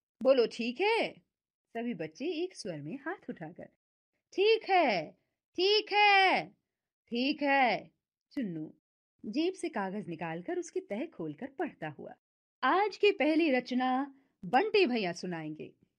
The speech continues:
बंटी उठकर खड़ा होकर सामने आता है। चुन्नू तालियां बजाकर बंटी भैया का स्वागत कीजिए।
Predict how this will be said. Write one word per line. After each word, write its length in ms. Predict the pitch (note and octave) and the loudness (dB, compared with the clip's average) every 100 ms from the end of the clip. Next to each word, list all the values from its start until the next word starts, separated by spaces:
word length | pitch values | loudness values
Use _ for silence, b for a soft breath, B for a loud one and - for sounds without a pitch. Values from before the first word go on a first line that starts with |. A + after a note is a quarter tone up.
| B3 | -8
बंटी 360 | D4 E4 F#4 | -4 -2 -2
उठकर 280 | C#4 A3+ C4+ | -2 -4 -10
खड़ा 300 | C4+ F3 D#3 | -8 -6 -6
होकर 280 | E3 D#3+ E4+ | -8 -6 -8
सामने 400 | - G#4 D#4+ E3+ | -8 -8 -6 -6
आता 240 | D3+ C#3+ | -10 -10
है। 220 | D#3 C#3+ _ _ _ _ - | -12 -12 _ _ _ _ -6
चुन्नू 320 | D4 F3+ D#3 - _ _ _ _ | -4 -4 -8 -12 _ _ _ _
तालियां 380 | C#4+ E4 G#4 A4+ | 2 2 2 2
बजाकर 380 | D#4+ D#4+ E4+ G4 | 2 2 2 0
बंटी 280 | C#4+ C#4 D#4+ | -2 -2 -2
भैया 260 | C4 C#4 | -2 -2
का 100 | D4 | -2
स्वागत 420 | C#4 A3+ F#3+ G#3 - | -2 -2 -2 -2 -2
कीजिए। 480 | C4+ C#4 E4 G#4 | -2 0 0 0